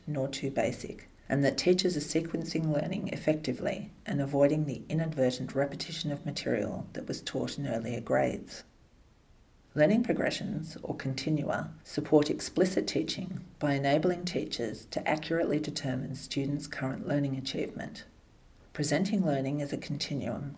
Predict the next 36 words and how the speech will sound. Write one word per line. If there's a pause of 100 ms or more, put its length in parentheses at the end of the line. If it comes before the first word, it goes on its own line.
can
assist
educators
to
understand
what
is
to
be
learned (380)
and
support
both
instructional
planning (180)
and
formative
assessment. (500)
For
example,
one
study
looked
at
how
a
group
of
primary
and
junior
secondary
school
teachers
in
Hawaii